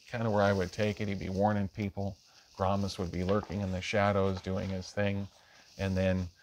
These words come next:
um, I'm old school, so I like the battle between good and evil, and good would always win at the end of my stories. If I ever made a story, good would win.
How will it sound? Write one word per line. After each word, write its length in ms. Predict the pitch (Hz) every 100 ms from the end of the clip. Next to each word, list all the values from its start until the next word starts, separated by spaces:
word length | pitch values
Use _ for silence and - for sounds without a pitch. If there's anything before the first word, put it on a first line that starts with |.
| - _ _ -
um, 440 | 82 92 92 101 -
I'm 200 | 127 151
old 320 | 98 123 135
school, 400 | - - 98 92
so 160 | 92 98
I 60 | 98
like 260 | 101 110
the 100 | 90
battle 380 | 85 101 104 101
between 420 | 92 85 101 95
good 180 | 98 98
and 140 | 90
evil, 480 | 90 95 101 101 98 -
and 200 | 101 90
good 280 | 90 104 98 - -
would 140 | 98 98
always 420 | 98 92 92 95
win 220 | 95 98
at 200 | 85 -
the 160 | 95 92
end 140 | 92
of 80 | 92
my 160 | 92
stories. 680 | 73 - 92 92 98 98 - - - - _ _
If 60 | 90
I 120 | 90
ever 120 | 87
made 220 | 90 90
a 80 | 90
story, 560 | - - 92 92 95 95 - -
good 220 | 101 101
would 180 | 92 90
win. 380 | 90 92 95 95